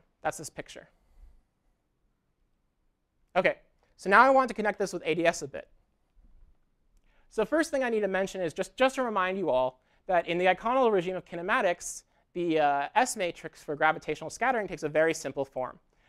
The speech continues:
It's basically just the dot product of the, uh, two momenta, like, for particle one and particle two. And then it'll be multiplied, it'll have some sort of spatial, you know,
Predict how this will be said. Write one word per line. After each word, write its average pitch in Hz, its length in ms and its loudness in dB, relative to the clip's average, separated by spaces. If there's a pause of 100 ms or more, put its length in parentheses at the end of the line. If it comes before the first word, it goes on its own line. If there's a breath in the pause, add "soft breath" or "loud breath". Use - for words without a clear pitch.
(320)
It's 175 100 -18
basically 277 280 4
just 226 360 4 (140)
the 170 100 0
dot 175 300 6
product 165 440 4
of 147 380 2
the, 135 220 2
uh, 127 300 4 (120)
two 214 180 -2
momenta, 156 560 0 (560)
like, 143 280 -6
for 143 240 2 (220)
particle 160 300 6
one 147 120 0
and 135 100 -6
particle 131 320 0
two. - 220 -10 (640)
And 180 160 2
then 202 120 4
it'll 202 120 6
be 190 100 2
multiplied, 196 640 4
it'll 170 100 0
have 185 200 2
some 190 120 -8
sort 185 200 -2
of 165 80 -8
spatial, 196 640 2
you 175 80 0
know, 165 240 -2